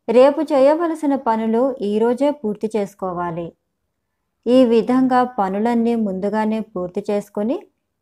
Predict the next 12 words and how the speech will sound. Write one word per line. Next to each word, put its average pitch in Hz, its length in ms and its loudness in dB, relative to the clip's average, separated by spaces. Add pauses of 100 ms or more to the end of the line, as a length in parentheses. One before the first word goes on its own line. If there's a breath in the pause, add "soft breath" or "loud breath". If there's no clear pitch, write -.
సిద్ధంగా 285 720 0
ఉండాలని 214 680 0
శాస్త్రాలు 220 640 -4
వచిస్తున్నాయి. 180 1040 -8 (2000)
సకాలంలో 285 800 4
విత్తనాలు 240 600 0
నాటితేనే 226 840 -2 (360)
అవి 247 240 4
మొలకెత్తి 247 880 0 (340)
అధికమైన 294 720 0
పంటలు 233 440 -2
పండుతాయి. 190 720 -4